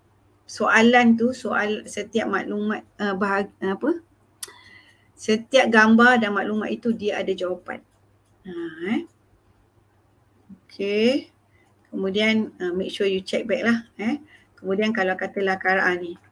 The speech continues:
contoh maklumat. Dalam ini memang jawapan dia sebenarnya. Dia cuma nak murid kaitkan dengan faktor-faktor yang kita dah belajar saja. Eh? Okey.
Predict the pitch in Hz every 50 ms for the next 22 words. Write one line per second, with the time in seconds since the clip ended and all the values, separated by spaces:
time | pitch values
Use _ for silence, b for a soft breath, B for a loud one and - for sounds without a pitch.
0 | _ _ _ - 190 190 185 208 202 202 - - 190 190 185 180 185 - - 233
1 | 233 202 220 233 247 254 254 254 262 254 262 269 254 240 226 220 226 226 226 220
2 | 208 202 202 196 - - 202 202 202 202 208 196 - - 185 185 180 185 180 180
3 | 185 180 170 170 _ _ - 214 226 226 - 202 208 208 208 208 - - 208 202
4 | 208 214 220 226 226 - - 208 220 214 220 - - 226 202 196 190 196 190 202
5 | 233 285 294 b b b b b _ - - - - - _ - 220 202 196 -
6 | 190 - - _ - 202 190 185 185 185 - 175 - 180 185 180 175 185 180 175
7 | - - 196 196 196 - - 208 180 - - - - - _ _ _ _ _ _
8 | _ _ _ _ _ _ _ _ _ _ _ _ - - 185 208 247 349 349 _
9 | _ _ _ _ _ _ _ _ _ _ _ _ _ _ _ - - 202 185 185
10 | 196 220 262 311 339 -